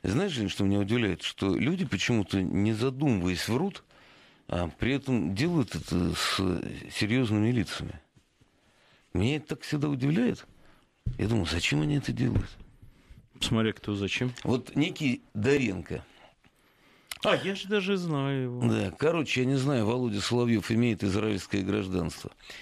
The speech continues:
Speaker 1: Я не знаю, просто спросите, но я знаю, что он эмигрировал в Америку, по, насколько я
Speaker 2: Ага.
Speaker 1: понимаю, еврейской визе. То есть
Speaker 2: О,
Speaker 1: он как
Speaker 2: Господи.
Speaker 1: еврей эмигрировал через Вену или через Рим в Соединённые Штаты Америки. То есть он не поехал в Израиль, потому что
Speaker 2: О,
Speaker 1: надо
Speaker 2: Господи.
Speaker 1: служить в армии.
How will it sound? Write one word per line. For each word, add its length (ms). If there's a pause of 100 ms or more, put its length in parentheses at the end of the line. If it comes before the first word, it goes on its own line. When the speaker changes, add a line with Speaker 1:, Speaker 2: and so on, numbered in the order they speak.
(160)
Speaker 1:
Я 140
не 100
знаю, 240
просто 300
спросите, 480
но 100
я 80
знаю, 220
что 140
он 100
эмигрировал 560
в 80
Америку, 440
по, 120
насколько 440
я 60
Speaker 2:
Ага. 120
Speaker 1:
понимаю, 420 (280)
еврейской 680
визе. 420
То 160
есть 120
Speaker 2:
О, 60
Speaker 1:
он 60
как 80
Speaker 2:
Господи. 320
Speaker 1:
еврей 420
эмигрировал 580
через 360
Вену 300
или 120
через 320
Рим 260 (360)
в 100
Соединённые 380
Штаты 320
Америки. 440
То 60
есть 140
он 80
не 100
поехал 460
в 60
Израиль, 300
потому 300
что 140
Speaker 2:
О, 40
Speaker 1:
надо 220
Speaker 2:
Господи. 220
Speaker 1:
служить 200
в 120
армии. 320